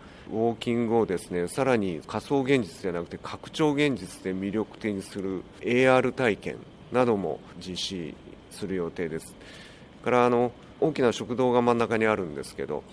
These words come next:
そこではステージを作りまして、アカペラやミュージカル、落語やフラメンコなど、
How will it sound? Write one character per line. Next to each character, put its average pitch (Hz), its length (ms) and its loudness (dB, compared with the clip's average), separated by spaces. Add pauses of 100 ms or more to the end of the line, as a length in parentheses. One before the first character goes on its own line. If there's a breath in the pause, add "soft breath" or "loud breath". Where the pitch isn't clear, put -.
そ - 120 -12
こ 120 140 -2
で 120 80 4
は 104 240 6
ス - 60 -8
テ 120 140 -2
ー - 20 -2
ジ 101 100 -4
を 92 60 -2
作 - 200 -12
り 101 120 -4
ま 101 160 0
し - 80 -12
て、 80 280 -2 (120)
ア 80 80 -8
カ 104 160 2
ペ 104 160 0
ラ 95 260 0 (180)
や 101 300 0
ミ 110 140 -4
ュ 104 60 -2
ー - 20 -4
ジ - 100 -8
カ 82 180 -6
ル、 - 120 -8 (240)
落 95 320 -4
語 104 180 2
や 98 220 2
フ 101 140 -10
ラ 113 140 4
メ 117 140 2
ン 98 100 -2
コ 80 200 -6
な 87 160 -4
ど、 85 180 -4